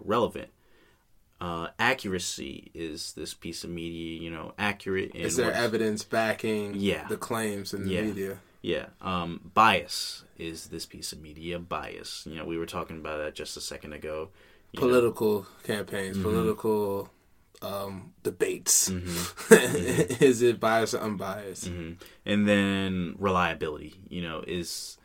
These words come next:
Speaker 1: the creator or
Speaker 2: Credible.
Speaker 1: outlet, eh, credible? Yes.
Speaker 2: Yes.
Speaker 1: Mm-hmm.
Speaker 2: Is the outlet credible? Pretty
Speaker 1: Mm-hmm.
Speaker 2: much.
Speaker 1: Mm-hmm. All right, and then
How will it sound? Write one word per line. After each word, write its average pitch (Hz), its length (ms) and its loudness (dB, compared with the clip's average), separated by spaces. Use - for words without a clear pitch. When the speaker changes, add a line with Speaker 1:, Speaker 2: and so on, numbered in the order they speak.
Speaker 1:
the 90 100 -4
creator 87 920 -2
or 85 140 -2
Speaker 2:
Credible. 92 240 4
Speaker 1:
outlet, 90 280 -2
eh, 98 120 -2
credible? - 460 -4
Yes. - 180 -10
Speaker 2:
Yes. - 380 -8
Speaker 1:
Mm-hmm. 87 500 -10
Speaker 2:
Is 92 120 -12
the - 100 -8
outlet 110 400 0
credible? 92 440 -6
Pretty 92 220 -4
Speaker 1:
Mm-hmm. 82 80 -6
Speaker 2:
much. - 400 -14
Speaker 1:
Mm-hmm. 82 280 -12
All 120 60 -2
right, 160 200 0
and 107 140 0
then 104 420 2